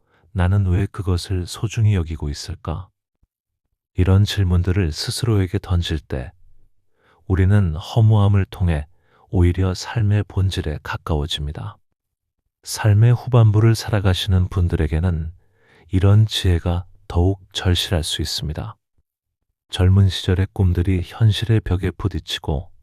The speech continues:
건강도 예전 같지 않고 소중한 사람들과의 이별도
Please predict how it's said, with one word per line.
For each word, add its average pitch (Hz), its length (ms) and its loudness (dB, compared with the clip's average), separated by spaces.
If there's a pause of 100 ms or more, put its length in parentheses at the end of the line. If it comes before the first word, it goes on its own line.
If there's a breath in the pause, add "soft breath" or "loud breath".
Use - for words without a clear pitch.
(260)
건강도 95 640 0
예전 78 360 0
같지 - 320 -4
않고 - 540 -6 (480)
소중한 107 580 2
사람들과의 95 920 0
이별도 78 600 -2